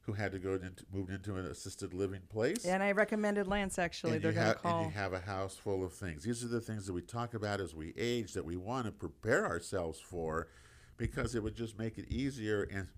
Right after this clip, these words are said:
Speaker 1: and try to, re-, I think, I think, I'm into the, the latest thing now. If we do anything, nothing, Alice, I'm trying to reduce the stress of people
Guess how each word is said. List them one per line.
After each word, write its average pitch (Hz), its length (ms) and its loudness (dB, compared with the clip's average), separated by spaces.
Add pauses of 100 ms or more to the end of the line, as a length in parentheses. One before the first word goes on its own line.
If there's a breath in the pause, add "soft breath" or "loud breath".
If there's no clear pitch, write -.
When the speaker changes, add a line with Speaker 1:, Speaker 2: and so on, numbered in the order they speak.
Speaker 1:
and 92 140 -8
try 120 220 0
to, 117 80 4
re-, 104 160 2
I 104 60 2
think, 143 260 -2 (260 loud breath)
I 107 60 0
think, 139 200 0 (220)
I'm 123 160 -2
into 127 140 0
the, 104 120 -2
the 90 160 0
latest 139 380 4
thing 135 220 2
now. 123 320 4
If 110 180 4
we 104 80 2
do 117 140 4
anything, 147 340 2
nothing, 127 320 4
Alice, 95 240 4 (340 loud breath)
I'm 110 140 0
trying 156 280 4
to 123 100 2
reduce 107 400 4
the - 120 0
stress - 440 2
of - 100 -6
people 101 480 2